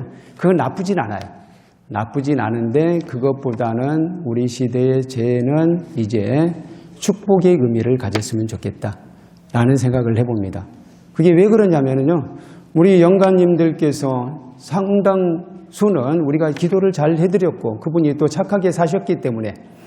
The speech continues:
다음 세상으로 가셨잖아요. 만약에 그분이 이 세상에 대한 미련이 아주 아주 많이 남아있다면 죽음신으로 떠돌 수 있어요.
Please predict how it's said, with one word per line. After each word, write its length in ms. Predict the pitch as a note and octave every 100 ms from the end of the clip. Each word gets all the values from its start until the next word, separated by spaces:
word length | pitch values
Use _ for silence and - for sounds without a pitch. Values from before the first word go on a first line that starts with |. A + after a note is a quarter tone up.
| - - - _ _ _
다음 300 | C#3+ F3+ G#3+
세상으로 460 | F3 G3 G3 F3+ E3
가셨잖아요. 580 | D3 D#3+ E3+ C#3 G#2+ F#2 - - - - _ _ _ _ _ _ _ -
만약에 800 | D#3 F#3+ F#3 F3+ F3+ C3+ - - - - _
그분이 400 | - F3+ G3 F3
이 220 | D#3+ G#3
세상에 500 | G3 G3+ G3+ G3 F#3
대한 320 | D#3+ F#3 F3+
미련이 380 | D#3 G3 G#3+ G#3
아주 260 | F#3+ A3 A#3
아주 160 | G3+
많이 220 | G#3 D#3 F3+
남아있다면 640 | D3+ F3 E3 E3 D3+ D#3
죽음신으로 580 | C#3 A3+ A3 G3 F#3+ D#3+
떠돌 220 | G#3+ G#3+
수 120 | D#3+
있어요. 300 | C#3+ C3+ C#3